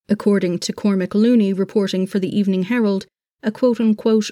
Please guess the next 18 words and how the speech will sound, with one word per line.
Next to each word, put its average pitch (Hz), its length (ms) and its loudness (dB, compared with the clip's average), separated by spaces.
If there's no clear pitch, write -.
"ring 226 260 2
of 208 120 0
steel" 208 520 0
was 185 200 -4
in 180 100 -2
place 165 340 -6
around 190 320 -2
the - 160 -8
perimeter 208 600 0
of - 140 -8
the - 60 -6
courthouse, - 720 -4
and 214 140 2
all 233 220 2
members 208 400 2
of 175 100 -6
the 165 60 -6
public, 180 520 -4